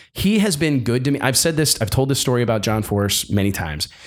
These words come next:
but he has been good to me over the years for no reason. Like, I, I had nothing to offer him.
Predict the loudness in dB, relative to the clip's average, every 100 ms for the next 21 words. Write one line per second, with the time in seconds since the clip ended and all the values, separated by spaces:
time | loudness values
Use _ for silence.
0 | -20 -6 -2 -2 0 2 2 0 0 0
1 | 0 0 0 0 0 0 0 0 -2 -4
2 | _ _ _ _ _ _ _ _ _ -2
3 | 0 2 2 2 2 2 0 -4 -6 -2
4 | 0 2 2 2 2 2 2 0 0 -2
5 | -6 -10 -14 _ _ _ _ _ _ _
6 | -4 -2 -2 -6 -4 0 2 2 2 2
7 | 2 0 0 0 -2 -2 -2 -2 -4 -6
8 | -8